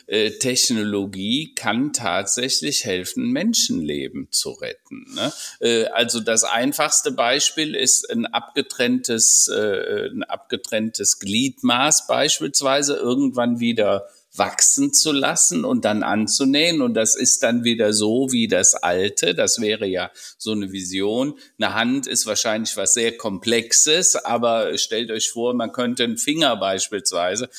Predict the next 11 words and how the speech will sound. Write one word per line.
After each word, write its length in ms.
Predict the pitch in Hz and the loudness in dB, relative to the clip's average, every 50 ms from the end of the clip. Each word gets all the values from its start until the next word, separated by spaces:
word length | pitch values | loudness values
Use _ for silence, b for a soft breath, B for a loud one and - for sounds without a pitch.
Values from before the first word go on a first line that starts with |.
| B B B | B B B
wahrscheinlich 480 | B 104 - - 98 98 107 110 - 120 | B -2 -2 0 0 0 0 0 -2 -2
wird's 180 | 120 113 - - | -2 0 0 0
ja 80 | 113 | 0
bei 240 | 95 98 98 - - | 0 0 -2 -2 -2
einfacheren 680 | - 107 117 127 - 127 110 - 117 98 98 107 104 | -2 -4 -4 -4 -4 -6 -6 -6 -8 -8 -8 -6 -4
Dingen 300 | 101 113 113 117 110 95 | -2 -2 -2 -2 -2 -2
oder 220 | 73 101 101 107 104 | -4 -4 -2 -2 -4
ein 100 | 104 107 | -4 -6
Ohr 440 | - - 135 143 143 135 123 104 | -4 -2 0 2 2 2 2 0
und 140 | 90 104 104 | 0 -4 -6
Ohrläppchen, 920 | - - 127 135 147 147 123 107 95 92 - - - - - 101 101 127 | -6 -4 -2 0 0 0 0 0 -2 -4 -4 -4 -4 -4 -4 -4 -6 -8